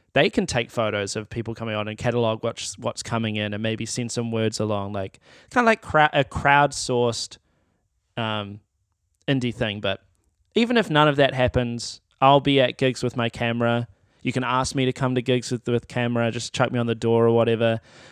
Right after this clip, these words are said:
I'll come along, take some photos, hang out. I love seeing new music. I love seeing music I haven't seen before. So, yeah, um, that's Unseen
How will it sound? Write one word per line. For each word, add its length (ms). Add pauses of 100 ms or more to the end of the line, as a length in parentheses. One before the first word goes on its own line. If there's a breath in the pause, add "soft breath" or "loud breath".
I'll 120
come 240
along, 400
take 160
some 140
photos, 440
hang 220
out. 320 (240)
I 80
love 200
seeing 280
new 160
music. 440
I 40
love 160
seeing 180
music 300
I 100
haven't 300
seen 240
before. 340
So, 320 (760 soft breath)
yeah, 280 (380)
um, 480 (180)
that's 320
Unseen 840